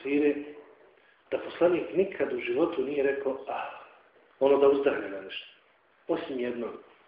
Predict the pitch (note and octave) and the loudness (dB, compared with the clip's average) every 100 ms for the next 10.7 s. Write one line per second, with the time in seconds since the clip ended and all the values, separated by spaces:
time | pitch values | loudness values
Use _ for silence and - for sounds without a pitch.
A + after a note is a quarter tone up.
0 | _ _ _ _ - A2+ E3+ E3+ C#3+ C#3+ | _ _ _ _ -12 2 4 6 2 0
1 | C#3 C#3+ D3 D3 - G#3 E3 C#3 F3 E3 | 0 0 0 -2 -2 -4 -2 2 2 2
2 | D3 B2+ A#2+ C3+ C3+ C3+ E3 - C#3 B2 | -2 -4 -4 -4 -2 -4 -4 -4 -6 -4
3 | D3 D#3 A#2+ B2+ - C#3+ C#3+ B2+ D#3 F3 | -2 -2 -2 -10 -4 -2 0 -2 0 0
4 | E3+ D#3 - - _ _ _ _ _ _ | 0 -4 -12 -20 _ _ _ _ _ _
5 | _ _ _ C3+ C3+ D#3+ D3+ C#3+ C#3 D#3+ | _ _ _ -2 -2 -2 -2 -4 -2 -4
6 | - - - - - - - _ _ E3+ | -4 -8 -16 -20 -20 -20 -20 _ _ 2
7 | F#3 F3 D#3 C3+ - - D3 D#3+ C3+ B2+ | 6 4 4 0 -2 -2 0 0 -2 0
8 | C#3+ E3 D3 C3+ - C3 C3 B2 C#3+ C#3+ | 0 2 0 -2 -4 -2 0 2 0 -2
9 | C3 - C#3 C#3+ A#2+ - B2 C#3+ - - | -6 -2 0 2 0 0 0 0 -2 -4
10 | B2+ B2 - A#2 A2 F#2+ F2 | -4 -2 -4 -4 -4 -6 -10